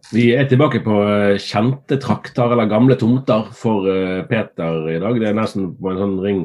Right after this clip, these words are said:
som blir sluttet for, eh, tjenesten hans som Jesu disippel. Eh, i hvert fall for, eh, bibelskoleperioden nå, kan vi si, Gunnar?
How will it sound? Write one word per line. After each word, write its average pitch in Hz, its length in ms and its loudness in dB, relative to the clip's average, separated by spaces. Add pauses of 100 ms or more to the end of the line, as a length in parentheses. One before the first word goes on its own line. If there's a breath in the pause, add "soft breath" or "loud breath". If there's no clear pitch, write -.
som 87 80 -10
blir 85 160 -6
sluttet - 640 -6
for, 90 240 -4
eh, 85 160 -4
tjenesten 95 560 -8
hans 85 400 -10
som 85 320 -8
Jesu 80 480 -8
disippel. 98 640 -6 (640 loud breath)
Eh, 80 80 -8
i - 20 -8
hvert 90 160 -6
fall 78 160 -12
for, 82 220 -4
eh, 82 100 -2
bibelskoleperioden 95 960 0
nå, 135 120 4
kan 123 120 2
vi 110 80 2
si, 120 80 4
Gunnar? 123 320 2